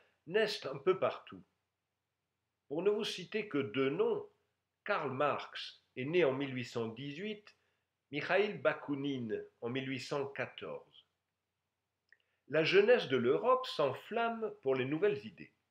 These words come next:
Écoutez Sofia évoquer l'enthousiasme de ses jeunes années. Ah, l'heureux temps ! Dominés par les idées nouvelles, nous étions persuadés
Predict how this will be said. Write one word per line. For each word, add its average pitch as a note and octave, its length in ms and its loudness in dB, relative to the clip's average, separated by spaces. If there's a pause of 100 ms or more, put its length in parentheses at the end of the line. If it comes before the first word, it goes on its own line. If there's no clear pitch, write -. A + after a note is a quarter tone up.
(760)
Écoutez G3+ 360 -4
Sofia - 840 0
évoquer C3 400 -2
l'enthousiasme C3+ 880 0
de G#2+ 100 -6
ses G#2+ 220 -6
jeunes G#2 320 0
années. F#2 260 -8 (2250)
Ah, A2 580 0
l'heureux B2 720 -2
temps ! E2 260 -14 (580)
Dominés A3 580 0
par D3 200 6
les C#3+ 280 2
idées F#3 180 0
nouvelles, E3+ 440 6
nous E3 200 0
étions G#3 300 4
persuadés G#3+ 920 4